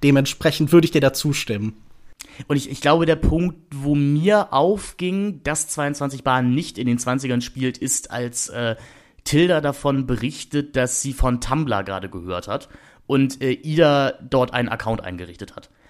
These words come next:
Speaker 2: damit Ida mit der Welt kommunizieren kann. Und ich mir dann dachte, aber Caroline Wahl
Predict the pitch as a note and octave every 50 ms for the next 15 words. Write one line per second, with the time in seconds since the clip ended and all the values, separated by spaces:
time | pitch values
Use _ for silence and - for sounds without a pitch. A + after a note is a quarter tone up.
0 | _ _ - A#2+ A#2+ B2 A#2+ - B2+ C3 B2+ B2+ B2+ B2 B2 A#2 A2+ A2+ A2+ -
1 | - G2+ F#2+ G2 F#2+ - - - G2 F#2 F#2 - G2 G2 A2+ - B2+ B2+ B2 B2
2 | C3 C3 C3 - - C3 C#3 C#3 - - - - _ _ _ _ _ _ _ _
3 | _ _ _ _ _ _ _ _ _ _ _ _ _ _ - A#2 A#2+ A#2+ A#2+ -
4 | - B2 C3 B2 A#2+ B2 A#2+ A#2 G#2+ A2+ A2 A2 A#2 A2+